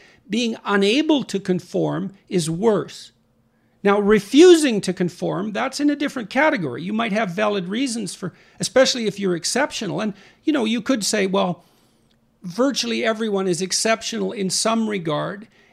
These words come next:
and should perhaps not be conformist there." And we could say, "Fine, but the rest of the ninety-five percent of them should c-,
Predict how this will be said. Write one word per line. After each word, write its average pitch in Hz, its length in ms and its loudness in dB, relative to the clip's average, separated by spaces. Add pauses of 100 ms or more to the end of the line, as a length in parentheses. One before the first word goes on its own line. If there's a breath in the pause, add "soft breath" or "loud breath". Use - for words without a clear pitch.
and 220 180 -2
should 196 280 -4
perhaps 208 420 -2
not 208 260 -2
be 208 120 -8
conformist 190 760 -2 (100)
there." 156 520 -2 (200 soft breath)
And 202 200 -2
we 196 100 -4
could 190 160 -8
say, 202 240 -4
"Fine, 277 440 2 (260 loud breath)
but 233 240 -6
the 190 60 4
rest 277 340 2
of 196 100 -10
the 180 80 -6
ninety-five 180 680 -4
percent 170 400 -4
of 160 100 -8
them 220 180 -6
should 190 360 -2 (460 soft breath)
c-, 226 100 -4